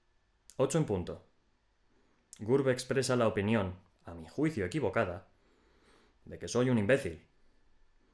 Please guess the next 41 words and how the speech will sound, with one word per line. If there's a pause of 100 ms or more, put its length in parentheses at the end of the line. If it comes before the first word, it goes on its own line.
(180)
"Si
no
me
hubiera
gastado
la
última
peseta
en
hacer
regalos
a
todo
quisque
para
fardar",
dice, (560)
"ahora
podríamos
llamar
a
un
taxi
y
ahorrarnos
la
caminata". (960)
Añade
que
él
con
la
falda
de
tubo
anda
fatal. (960)
"En
el
futuro", (180)
agrega,